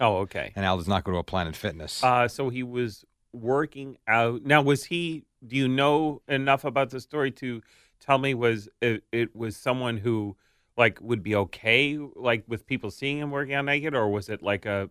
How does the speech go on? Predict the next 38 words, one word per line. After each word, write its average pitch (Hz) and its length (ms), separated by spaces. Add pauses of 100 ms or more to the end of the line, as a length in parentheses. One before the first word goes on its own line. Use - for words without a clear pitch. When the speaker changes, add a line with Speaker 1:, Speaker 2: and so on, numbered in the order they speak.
Speaker 1:
like, 98 280
someone 113 260
like 107 160
me 117 260
working 92 360
out 82 140
naked? 76 380
Speaker 2:
Uh, 127 300
I 131 100
did 139 100
not. 147 140
All 135 160
there 143 140
was 123 160
a 98 40
headshot. 90 500 (180)
There 104 100
was 117 140
Speaker 1:
Oh, 101 40
Speaker 2:
not 104 180
a 104 100
Speaker 1:
okay. 107 40
Speaker 2:
full 120 280
body 98 480
shot 80 320
of 98 100
Speaker 1:
I 113 40
Speaker 2:
this 82 100
Speaker 1:
see. 98 160
Speaker 2:
guy. 82 280 (140)
All 101 220
I 95 80
know 90 220
is 87 340 (340)
he 113 160
worked 113 260
out 135 200
naked, 104 520